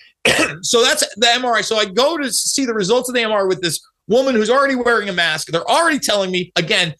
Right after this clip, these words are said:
I, I've told every, I'm on the fourth doctor. I've told every single one of them, and I think I have B P P V. All right.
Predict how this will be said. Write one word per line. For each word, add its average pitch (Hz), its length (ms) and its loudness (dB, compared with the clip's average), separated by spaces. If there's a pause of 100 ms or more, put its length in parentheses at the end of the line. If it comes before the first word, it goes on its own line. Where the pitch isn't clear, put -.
(280)
I, 175 160 0
I've 190 160 0
told 240 340 0
every, 254 320 2
I'm 226 120 0
on 240 160 2 (320)
the 185 80 2
fourth 262 340 0
doctor. 214 460 -2 (180)
I've 143 100 -8
told 180 260 -2
every 240 280 2
single 254 340 2
one 240 160 2
of 165 100 -2
them, 139 120 -6
and 139 80 -2
I 131 60 0
think 220 260 -2
I 185 100 0
have 160 240 -2
B 180 200 -2
P 180 180 -2
P 160 200 -4
V. 131 300 -2 (380)
All 123 80 0
right. 151 340 -2